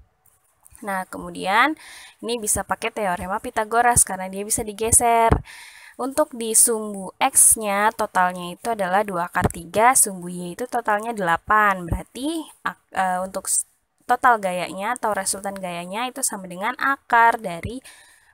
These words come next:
resultan di sumbu X dikuadratkan ditambah resultan di sumbu Y dikuadratkan. Dua akar tiga kuadrat itu berarti dua kuadrat di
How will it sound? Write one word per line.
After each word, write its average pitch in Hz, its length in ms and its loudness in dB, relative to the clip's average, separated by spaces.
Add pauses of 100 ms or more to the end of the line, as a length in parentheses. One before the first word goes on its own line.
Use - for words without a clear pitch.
resultan 262 560 4
di 226 80 -2
sumbu 185 400 -2
X - 240 -2
dikuadratkan 208 880 -2
ditambah 180 400 -6
resultan 240 560 2
di 202 80 -2
sumbu 170 320 -2
Y 208 160 -2
dikuadratkan. 190 960 -2 (400)
Dua 247 240 6
akar 254 160 2
tiga 214 320 -2
kuadrat 196 320 2
itu 190 160 -6
berarti 226 400 -2
dua 185 320 2
kuadrat 190 640 2 (320)
di 202 160 -8